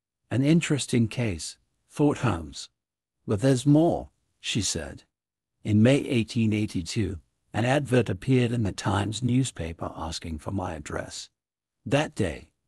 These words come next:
I received a pearl in the mail. And every year,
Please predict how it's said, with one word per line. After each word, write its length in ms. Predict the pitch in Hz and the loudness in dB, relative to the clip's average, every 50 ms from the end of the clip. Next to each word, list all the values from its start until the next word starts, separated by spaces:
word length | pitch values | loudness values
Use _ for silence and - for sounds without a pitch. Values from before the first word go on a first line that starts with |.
| _ _ _ | _ _ _
I 80 | - 113 | -2 0
received 540 | 117 120 131 113 - - - 175 160 147 - | 0 2 2 2 0 2 2 0 0 0 -2
a 60 | 135 | -4
pearl 380 | 98 - - 131 120 117 113 101 | -4 -2 -2 0 2 2 2 2
in 120 | 98 101 | 0 -2
the 80 | 98 92 | -2 -2
mail. 440 | 95 95 92 85 73 - - - _ _ _ _ _ _ _ _ _ _ _ - | -2 -4 -4 -6 -8 -10 -16 -20 _ _ _ _ _ _ _ _ _ _ _ -6
And 160 | - 110 104 127 | -4 0 2 2
every 300 | 147 151 139 139 131 117 | 2 2 2 0 0 0
year, 440 | 104 101 123 131 107 82 - 90 | 0 0 0 0 -2 -4 -8 -14